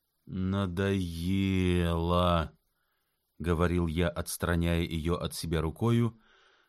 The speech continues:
но это было для неё так любопытно, что она тотчас же села подле. «Видишь, если я решилась столько заплатить, то это потому, что их продавали по случаю.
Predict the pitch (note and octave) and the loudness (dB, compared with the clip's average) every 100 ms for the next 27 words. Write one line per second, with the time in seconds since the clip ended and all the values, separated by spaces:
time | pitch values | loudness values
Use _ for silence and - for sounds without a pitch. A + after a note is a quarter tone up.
0 | - D#3+ F3+ F3 D3+ C#3 C#3 C#3 B2 C3 | -2 2 4 4 4 4 6 6 6 6
1 | B2+ B2+ B2 A#2+ G2+ G2+ G2+ G#2 - F3 | 6 6 4 0 0 0 0 -2 0 -4
2 | F3 B2+ - - A2+ A2 A2+ - B2+ C#3 | 0 0 0 0 2 2 2 0 -2 0
3 | D3 A#2+ B2 C#3 - F#2 G#2 - E2+ D2 | -4 -2 -4 -4 -2 -2 -2 -2 -4 -2
4 | C#2+ D2 - _ _ _ _ _ _ _ | -6 -8 -14 _ _ _ _ _ _ _
5 | _ _ C3+ A#2 F3 B2+ - - - _ | _ _ -2 0 0 -2 -8 -12 -18 _
6 | _ _ _ _ C3 C#3 C#3 C3 C3 B2+ | _ _ _ _ 6 6 8 6 8 6
7 | C3 C#3 B2+ - - C3+ - B2 A#2+ B2 | 6 4 4 2 0 2 2 2 2 4
8 | B2+ - G#3 - - _ _ - - _ | 2 2 -2 -2 -16 _ _ -20 -20 _
9 | _ - G3+ F#3+ F3+ F3+ F#3 F#3+ - F#3 | _ 4 4 4 2 4 6 4 4 4
10 | F3+ - F3+ E3+ E3+ F#3+ F3+ F3+ - - | 4 2 2 2 4 4 2 0 -2 0
11 | G3 C3+ - A#2 G#2+ A2+ | 0 0 -2 -4 -4 -8